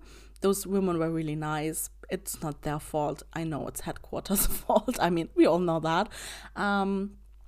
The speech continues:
yeah, and I still wanted to have it because, you know, I'm gonna be on my honeymoon soon, and I'm gonna be in this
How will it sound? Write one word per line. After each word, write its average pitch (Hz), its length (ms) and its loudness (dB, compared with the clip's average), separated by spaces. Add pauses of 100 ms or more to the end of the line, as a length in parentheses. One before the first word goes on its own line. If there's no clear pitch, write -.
(120)
yeah, 214 200 2 (120)
and 175 140 -2
I 165 60 -2
still 208 180 0
wanted 208 220 0
to 285 100 -2
have 392 220 -4
it 220 260 0
because, 190 680 -4
you 240 60 -2
know, 220 460 0
I'm 175 360 -8 (120)
gonna 185 260 -4
be 180 140 -4
on 165 80 -6
my 196 100 -6
honeymoon 254 540 2
soon, 247 500 0
and 175 140 -6
I'm 175 100 -6
gonna 175 240 -6
be 180 120 -2
in 165 80 -4
this 175 160 -8